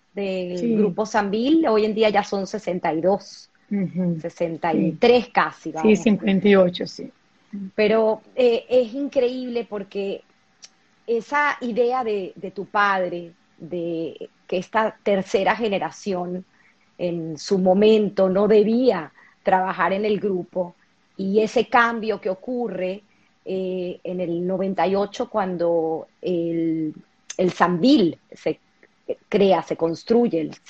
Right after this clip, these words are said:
Speaker 1: el primer Sambil, el Sambil Caracas, pues hace, hay todo un cambio en, eh, de estructura en lo que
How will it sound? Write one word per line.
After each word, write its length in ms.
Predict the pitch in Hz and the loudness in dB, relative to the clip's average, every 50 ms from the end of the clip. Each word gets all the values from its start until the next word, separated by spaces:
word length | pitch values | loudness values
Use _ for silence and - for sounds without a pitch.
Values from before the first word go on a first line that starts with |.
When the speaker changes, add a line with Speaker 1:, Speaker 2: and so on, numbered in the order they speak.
| - | -10
Speaker 1:
el 140 | - 165 156 | -6 -6 -4
primer 320 | - 180 175 190 196 196 202 | -2 0 2 4 4 4 4
Sambil, 480 | - 226 208 208 202 240 226 175 160 | 2 2 2 4 2 2 4 2 2
el 100 | 151 143 | 0 -2
Sambil 380 | - - 160 170 170 214 202 196 | -2 -4 -4 0 2 0 0 4
Caracas, 520 | - 214 208 208 196 190 - 185 175 190 - _ - - - - _ _ - _ _ _ - | 4 4 6 6 4 4 0 -4 -4 -4 -6 _ -20 -20 -20 -20 _ _ -20 _ _ _ -4
pues 180 | 208 202 196 214 | -2 0 2 2
hace, 360 | 214 202 - 262 262 247 - - | 2 2 2 0 0 0 0 -2
hay 160 | 220 220 202 | -2 -4 0
todo 200 | - - 240 262 | 2 2 2 2
un 200 | 269 269 240 180 | 2 0 -2 -2
cambio 760 | - 269 262 277 294 269 240 202 196 190 175 175 175 165 _ _ _ _ _ _ _ | 2 4 4 4 4 2 0 -4 -6 -8 -8 -10 -10 -14 _ _ _ _ _ _ _
en, 360 | - 190 185 180 185 185 180 | -12 -10 -10 -8 -10 -10 -8
eh, 200 | 180 180 180 170 - | -8 -6 -8 -6 -6
de 80 | 190 | -8
estructura 920 | 190 - - - 196 196 - _ - 240 247 247 220 208 202 202 226 - _ _ _ _ _ _ _ | -8 -8 -8 -8 -8 -8 -8 _ -8 -6 -4 -2 0 0 -2 -2 -4 -10 _ _ _ _ _ _ _
en 440 | - 190 180 170 165 165 160 160 151 | -8 -8 -8 -6 -8 -12 -14 -10 -6
lo 140 | 185 185 185 | -6 -6 -4
que 140 | - 190 | -2 -4